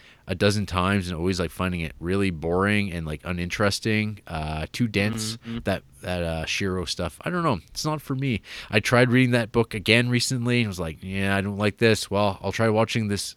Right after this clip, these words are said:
Speaker 1: cartoon and see if it's any better." And R J, I've gotta tell ya, I just don't like this story. I don't like anything about Ghost in
Speaker 2: Aw.
Speaker 1: the Shell.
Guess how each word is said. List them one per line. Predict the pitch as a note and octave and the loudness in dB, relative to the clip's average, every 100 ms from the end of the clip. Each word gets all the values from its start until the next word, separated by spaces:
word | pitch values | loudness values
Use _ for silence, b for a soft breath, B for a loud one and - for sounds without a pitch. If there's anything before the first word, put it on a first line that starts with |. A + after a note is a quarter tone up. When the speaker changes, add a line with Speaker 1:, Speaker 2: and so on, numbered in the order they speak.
| _ | _
Speaker 1:
cartoon | - A2 G#2 - A2+ G2+ F2+ | -2 0 0 2 2 4 2
and | E2+ - | -2 -2
see | G2 | -2
if | F2+ F2+ | -2 -4
it's | - | -2
any | G2 | 0
better." | F2+ F2 E2 - B B - | 2 2 2 0 B B -2
And | G#2 | 6
R | C#3 | 6
J, | B2+ C3+ | 8 6
I've | A2+ | 6
gotta | B2+ B2 | 4 4
tell | B2+ A#2 | 4 6
ya, | F#2 B B B - | 4 B B B -6
I | F#2 A2+ | 4 6
just | A2+ G#2+ - | 6 2 4
don't | G2 F2+ | 2 4
like | F2+ F#2+ | -2 -2
this | F#2+ | 0
story. | - A2 G#2+ A#2+ B2+ - _ | 0 0 2 2 0 -6 _
I | F#2 | 0
don't | F#2 G2+ G2 | 2 0 -2
like | G2 F#2 - | -4 -4 -2
anything | A2 A2+ A#2+ | -2 0 0
about | A2 A2+ A2+ | 2 2 4
Ghost | C3 A2+ | 2 4
in | G#2+ | 2
Speaker 2:
Aw. | |
Speaker 1:
the | |
Shell. | G#2 A2+ A2 A#2 | 2 6 6 4